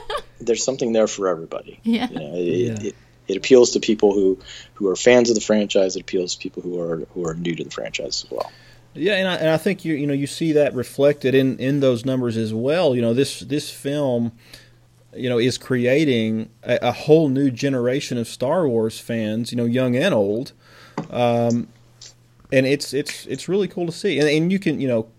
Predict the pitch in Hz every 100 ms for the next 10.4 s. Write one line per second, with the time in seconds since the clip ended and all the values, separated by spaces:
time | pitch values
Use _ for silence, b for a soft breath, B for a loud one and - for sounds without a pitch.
0 | - - 117 120 170 - 120 120 220 233
1 | - _ _ _ _ _ _ _ - 101
2 | 120 120 120 120 110 110 123 131 127 117
3 | 113 104 110 - 117 110 107 120 82 110
4 | 117 123 113 127 113 117 117 110 113 110
5 | - 117 113 123 123 117 113 - - -
6 | 113 110 113 117 117 - 117 120 110 110
7 | - - 110 - 110 - 127 113 117 117
8 | 113 110 - 117 120 127 - 117 107 117
9 | 123 113 127 123 110 110 110 139 113 -
10 | 101 104 98